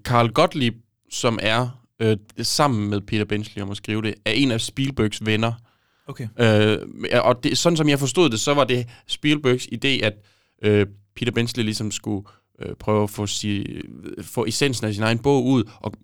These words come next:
Speaker 1: Carl Gottlieb skulle ligesom prøve at gøre det lidt, øh, mindre mørkt, have det lidt sjovere med det. Jeg tror måske
Speaker 2: Hvordan, øh, hvordan, øh, ser, ser man det?
Speaker 1: Jamen,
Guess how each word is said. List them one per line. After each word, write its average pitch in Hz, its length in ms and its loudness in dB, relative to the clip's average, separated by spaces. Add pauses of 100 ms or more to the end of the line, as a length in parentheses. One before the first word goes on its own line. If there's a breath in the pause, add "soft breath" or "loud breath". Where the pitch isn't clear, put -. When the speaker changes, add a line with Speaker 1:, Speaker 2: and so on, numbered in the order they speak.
(260)
Speaker 1:
Carl 110 200 0
Gottlieb 120 380 -2
skulle - 240 -4
ligesom 110 240 -2
prøve 113 460 2
at 104 120 -4
gøre 110 160 2
det 110 140 -4
lidt, 123 320 -2
øh, 117 220 -2
mindre 120 360 -2
mørkt, 117 720 -4 (400 soft breath)
have 123 140 -2
det 123 100 2
lidt 120 140 0
sjovere 135 520 2
med 104 160 0
det. 104 160 -2 (280 soft breath)
Jeg 110 120 0
tror 139 260 2
måske 104 220 -2
Speaker 2:
Hvordan, 120 240 0
øh, 113 160 -2
hvordan, 117 340 0
øh, 101 400 0 (180)
ser, - 320 -8
ser 123 200 0
man 104 140 -2
det? 107 200 -2 (480 loud breath)
Speaker 1:
Jamen, 127 240 2